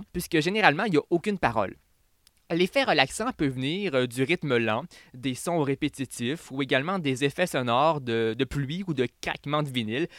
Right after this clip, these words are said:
qui peuvent même créer un effet d'A S M R. La Lofi music, euh, ça peut faire appel à la nostalgie grâce à l'effet rétro,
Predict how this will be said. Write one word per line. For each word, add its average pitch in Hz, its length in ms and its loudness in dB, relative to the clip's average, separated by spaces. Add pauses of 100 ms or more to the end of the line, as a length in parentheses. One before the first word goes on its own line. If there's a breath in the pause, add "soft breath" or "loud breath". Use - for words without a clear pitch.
(220 loud breath)
qui - 80 -20
peuvent 127 180 -4
même 139 220 0
créer 131 340 -4
un 135 140 0
effet 123 320 0
d'A 127 200 6
S 135 180 2
M 117 120 2
R. - 300 -8 (640 loud breath)
La 143 60 0
Lofi 196 220 0
music, 233 500 -4
euh, 139 180 2
ça 143 160 2
peut 294 220 -4
faire 156 320 2
appel 254 240 0
à - 20 2
la 135 160 2
nostalgie 139 720 -4
grâce 185 460 -6
à 123 80 2
l'effet 147 320 0
rétro, 131 580 -2